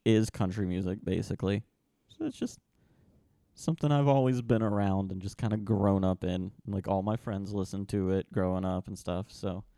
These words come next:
holds a special place in my heart a little bit. A little bit nostalgic.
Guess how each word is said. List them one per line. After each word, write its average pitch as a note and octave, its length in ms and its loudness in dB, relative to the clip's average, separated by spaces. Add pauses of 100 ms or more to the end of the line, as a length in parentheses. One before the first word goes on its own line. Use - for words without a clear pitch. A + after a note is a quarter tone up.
(180)
holds E3 220 -8
a D3 60 -8
special C#3 340 -2
place A#2+ 240 -4
in A#2 80 -4
my G#2+ 100 2
heart F#2+ 220 2
a F#2+ 40 0
little F#2+ 220 2
bit. F2+ 240 2 (760)
A - 20 -20 (100)
little A#2 80 -6
bit A#2+ 140 0
nostalgic. F2+ 640 -4